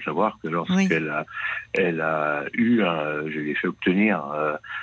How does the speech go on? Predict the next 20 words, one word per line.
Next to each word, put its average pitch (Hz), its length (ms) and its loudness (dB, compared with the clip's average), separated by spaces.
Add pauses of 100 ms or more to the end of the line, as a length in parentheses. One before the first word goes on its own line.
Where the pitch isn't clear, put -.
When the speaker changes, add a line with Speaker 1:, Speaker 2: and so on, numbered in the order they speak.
(140)
Speaker 1:
un 85 140 2
poste 107 480 0
de 73 180 -4
direction, 76 720 0
et 85 100 2
lorsqu'elle 78 360 -4
a 76 40 -4
eu 95 140 0
un 80 80 0
poste 90 200 0
de 80 80 0
direction, 71 480 -2 (400)
eh 87 60 4
ben, 73 160 -2 (160)
écoutez, - 300 0
elle 92 100 6
a 71 60 0
commencé 76 440 0
à 69 360 0
multiplier 78 560 0